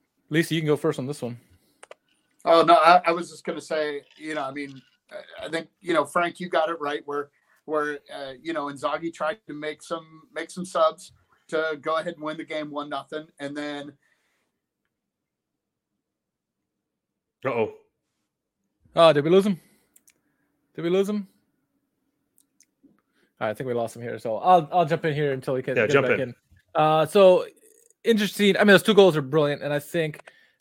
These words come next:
Speaker 1: obviously the insertion of Diaz really changed the game, right? Changed the landscape of things. And I think a couple questions in, in the chat that kinda refers to this and, uh, that kinda led to, 'cause we saw the insertion of Diaz against a very tired midfield really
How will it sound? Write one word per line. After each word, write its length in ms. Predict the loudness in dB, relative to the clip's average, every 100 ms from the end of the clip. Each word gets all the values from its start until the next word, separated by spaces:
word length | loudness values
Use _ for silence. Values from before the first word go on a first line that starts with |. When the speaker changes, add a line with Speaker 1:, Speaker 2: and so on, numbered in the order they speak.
| 0
Speaker 1:
obviously 480 | 2 2 2 -2 -2
the 120 | -6
insertion 440 | -2 0 0 0
of 140 | -4 -2
Diaz 340 | 0 0 0
really 180 | -4 -6
changed 280 | -6 -8 -8
the 80 |
game, 200 | -8 -8 -8
right? 120 | -10
Changed 220 | -10 -8
the 60 | -6
landscape 360 | -8 -8 -10
of 140 | -10 -8
things. 320 | -10 -10 -12
And 140 | -10
I 60 | -10
think 400 | -6 -6 -6 -10 _ _ _
a 20 |
couple 180 | 0 4
questions 360 | 4 4 2 -6
in, 120 | -8
in 140 | -6 -6
the 100 | -6
chat 300 | 0 0 0
that 80 |
kinda 180 | -4 -4
refers 400 | -4 -4 -4 -4
to 100 | -6
this 380 | -4 -4 -4 -8
and, 280 | -8 -8 -12 -10
uh, 460 | -8 -6 -6 -8 -10
that 120 | -10
kinda 160 | -6 -2
led 160 | 0 -2
to, 100 | -4
'cause 140 | -6
we 60 | -6
saw 400 | 6 10 10 10 4 _ _ _ _
the 60 |
insertion 300 | 2 2 2
of 60 | -2
Diaz 560 | 4 6 8 8 4 -8 -10
against 300 | -2 -2 -2
a 120 | -4
very 320 | -2 0 -2
tired 580 | -4 -4 -2 -2 -2 -6
midfield 560 | -10 -8 -4 -4 -4 -4
really 400 | -2 -2 -4